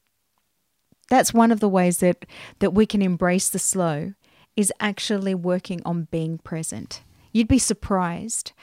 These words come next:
at how much you reach for, um, distraction. So you think, "Oh, okay, um, I've got five minutes to wait for a friend to come and meet me. In that five minutes, what I'm gonna do is I'm just gonna grab my phone and I'm gonna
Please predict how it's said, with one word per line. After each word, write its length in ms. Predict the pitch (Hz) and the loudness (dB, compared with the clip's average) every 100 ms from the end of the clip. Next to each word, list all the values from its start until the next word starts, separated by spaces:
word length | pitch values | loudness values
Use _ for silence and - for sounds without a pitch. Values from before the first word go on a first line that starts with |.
| - - | -20 -6
at 140 | 185 | -6
how 260 | 180 196 196 | 0 2 2
much 540 | 196 190 - - - _ _ - | 2 0 -4 -10 -12 _ _ -8
you 580 | 175 190 185 180 190 - - - - | -2 0 0 -2 -6 -14 -20 -20 -10
reach 580 | 170 208 190 - - 214 | 0 2 0 -4 -8 -10
for, 580 | - - 190 175 170 170 _ _ _ _ _ | -18 -4 0 0 -2 -6 _ _ _ _ _
um, 380 | 185 170 165 165 | -4 -2 -4 -4
distraction. 680 | 165 - 185 151 - 170 180 _ _ _ _ - - | -4 -2 -4 -4 -8 -8 -10 _ _ _ _ -16 2
So 100 | 208 | 4
you 140 | 208 | 4
think, 200 | 208 196 | 2 2
"Oh, 280 | 202 180 165 175 | 2 4 2 0
okay, 340 | - 156 165 - - | -2 -4 -6 -12 -8
um, 340 | - 175 170 175 | 0 2 2 0
I've 140 | 180 | 0
got 160 | 175 - | 0 0
five 260 | 208 202 | 0 0
minutes 280 | 196 190 - | 0 -2 -2
to 120 | - | -4
wait 300 | 175 180 151 | 0 0 -2
for 500 | - 185 175 165 165 - - - | -4 0 2 2 0 -4 -16 -8
a 60 | 170 | -8
friend 560 | - 180 170 165 - - _ | -2 0 0 -2 -6 -14 _
to 80 | - | -10
come 200 | 185 185 | -4 0
and 120 | 170 170 | 2 0
meet 160 | 165 | 0
me. 240 | 143 131 - _ _ _ - | -2 -6 -10 _ _ _ 2
In 180 | 208 | 4
that 140 | 214 190 | 4 2
five 280 | 196 180 180 | 2 2 2
minutes, 320 | 175 151 - | 0 0 -2
what 120 | 185 | -2
I'm 60 | 175 | 0
gonna 200 | 170 160 | 0 -2
do 220 | 156 175 | 0 0
is 120 | 156 160 | 0 -4
I'm 100 | 160 | -6
just 160 | 160 | -6
gonna 140 | - 151 | -4 -2
grab 180 | 160 165 | -2 -2
my 100 | 156 | -4
phone 380 | - 147 139 143 | -4 -4 -4 -6
and 180 | 156 151 | -6 -6
I'm 100 | 151 | -6
gonna 380 | 151 143 147 | -6 -6 -8